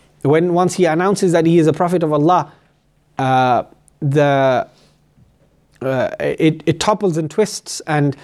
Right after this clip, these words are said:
what people have to say about him has changed now.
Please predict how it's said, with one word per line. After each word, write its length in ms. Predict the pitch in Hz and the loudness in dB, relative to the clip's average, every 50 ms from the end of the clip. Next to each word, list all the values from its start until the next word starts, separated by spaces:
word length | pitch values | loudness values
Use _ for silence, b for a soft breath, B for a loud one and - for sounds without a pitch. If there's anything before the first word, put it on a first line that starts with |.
| B B B | B B B
what 200 | - 170 170 180 | -4 -4 -4 -4
people 300 | - - 226 220 - 226 | -4 -2 -2 0 0 0
have 240 | 185 160 180 185 - | 0 0 -2 -4 -2
to 100 | - 190 | -4 -6
say 380 | - - - - 214 247 262 269 | -6 -4 -2 0 0 2 2 2
about 340 | 247 208 202 185 180 175 - | 2 2 0 0 -2 -4 -6
him 240 | - 139 139 147 | -10 -10 -10 -10
has 260 | 139 - 156 147 147 - | -6 -4 -4 -4 -4 -6
changed 560 | - - - 247 269 247 208 156 127 120 - | -4 0 2 2 4 4 4 2 0 0 -2
now. 280 | 127 110 90 85 - | -4 -4 -4 -6 -8